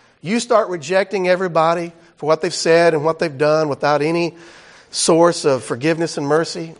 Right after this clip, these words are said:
it's gonna happen to you. It's gonna, it's coming down the pike, right? And so he warns us about judging. Listen, don't judge unless, unless you wanna be judged. Uh, forgive, right? Don't, don't condemn. Uh, again, be merciful like your heavenly Father is merciful.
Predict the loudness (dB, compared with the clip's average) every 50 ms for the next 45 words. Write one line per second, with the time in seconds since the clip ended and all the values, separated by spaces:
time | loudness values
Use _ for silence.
0 | _ -20 -18 -16 -10 -6 -6 -6 -2 -2 -4 -2 -4 -6 -8 -8 -8 -10 -10 -12
1 | -14 -20 _ _ _ _ _ _ _ _ _ _ -8 -6 -6 -4 -4 -8 -10 -10
2 | -6 -4 -2 -2 -2 -2 -2 -4 -4 -6 -8 -8 -10 -10 -10 -10 -14 -18 _ _
3 | -12 -10 -8 -10 -10 -12 _ -20 -18 _ -8 -2 2 2 2 2 2 -2 0 2
4 | 2 2 2 2 -2 -6 -2 0 0 0 0 0 2 2 2 2 0 -6 -8 -8
5 | -6 -6 -2 0 0 0 0 0 0 0 0 0 0 -4 -8 -12 -18 _ _ _
6 | _ 0 0 0 0 0 -6 -8 -4 -2 -2 -2 -2 -4 -6 0 0 0 0 0
7 | -4 -10 -10 -10 -8 -8 -8 -10 -14 -18 -20 _ -20 -20 -20 -20 -20 -20 -20 -20
8 | -20 -20 -20 _ _ -2 0 0 0 2 0 -2 2 4 4 4 4 2 -2 -8
9 | -12 -20 _ -12 -8 -6 -6 -6 -8 -4 0 2 2 2 2 0 0 0 0 0
10 | -2 -4 -2 0 2 2 2 2 2 -2 -8 -18 _ _ _ _ _ _ _ _
11 | _ _ _ _ -4 -2 0 0 -2 -2 -2 -2 0 0 0 0 0 -4 -6 -6
12 | -2 0 2 2 2 2 -2 -8 -10 -8 -8 -8 -8 -8 -8 -8 -4 -2 -2 0
13 | 0 0 -2 -2 0 0 0 0 0 -4 -6 -8 -10 -10 -12 -12 -12 -12 -16 -20
14 | -20 -20